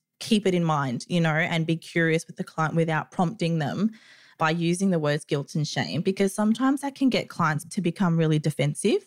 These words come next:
if they're not a hundred percent aware of it. So I think it's a conversation that you can be curious and know that if these are the indicators, things like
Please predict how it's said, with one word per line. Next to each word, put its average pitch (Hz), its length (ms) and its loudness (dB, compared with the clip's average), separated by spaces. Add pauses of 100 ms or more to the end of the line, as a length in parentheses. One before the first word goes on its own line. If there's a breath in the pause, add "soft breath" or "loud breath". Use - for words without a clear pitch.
(300)
if - 200 -2
they're 170 160 4
not 147 400 0 (400 soft breath)
a 180 60 -4
hundred 175 260 0
percent 147 480 -2
aware 151 560 0 (280)
of 160 160 0
it. 415 380 0 (360 soft breath)
So 175 200 0
I 170 100 2
think 185 280 -2
it's - 100 -8
a 202 60 -12
conversation 160 720 0
that 147 140 2
you 147 140 -2
can 165 300 0 (540 soft breath)
be 185 120 0
curious 170 760 0
and 175 220 2
know 160 200 4
that 165 200 -2
if 165 140 -8
these 170 220 2
are 170 40 -2
the 170 100 2
indicators, 160 600 0
things 160 260 -2
like 160 160 0